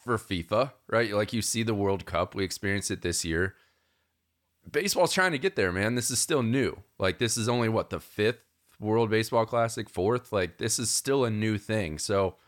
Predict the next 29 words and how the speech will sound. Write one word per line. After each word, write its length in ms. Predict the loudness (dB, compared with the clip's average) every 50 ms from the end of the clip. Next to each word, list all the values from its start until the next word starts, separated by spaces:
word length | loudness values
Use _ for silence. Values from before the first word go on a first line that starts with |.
| _ _ _ _ _ _ _ _ _
I 120 | -2 0 0
think 240 | 0 0 -2 0 0
it, 180 | -2 -2 0
it, 180 | -2 -2 -2 -4 _ _ -4 -2
it, 200 | 0 0 0 0
I 100 | -2 -2
think 300 | -2 -2 -4 -6 -6 -2 -2
the 120 | -2 -2
baseball 580 | -2 -2 0 0 2 0 0 0 2 2 2 2
community 640 | 0 -2 -6 -4 -2 0 0 0 0 0 0 -2
needs 240 | -2 -2 -4 -4 -4
to 60 | -6
continue 380 | -6 -6 -6 -6 -4 -4 -4 -4
to 60 | -4
build 220 | -2 -2 -2 -2 -4
this 180 | -6 -6 -4
up 180 | -4 -6 -6 -6
because 280 | -6 -6 -6 -4 -4
it's 160 | -6 -6 -6 -4
that 200 | -2 -2 -2 -2
same 380 | -2 -2 0 0 0 0 -2 -2
type 280 | -2 0 -2 -2 -2
of 80 | -6 -10
feel, 360 | -8 -4 -2 0 0 0 0
right? 280 | 0 0 0 0 -2 -4
You're 120 | -6 -6
getting 220 | -4 -2 -2 -2
that 200 | -2 -2 -4 -6
culture, 680 | -6 -4 -4 -4 -4 -2 -2 0 0 2 0 0 -4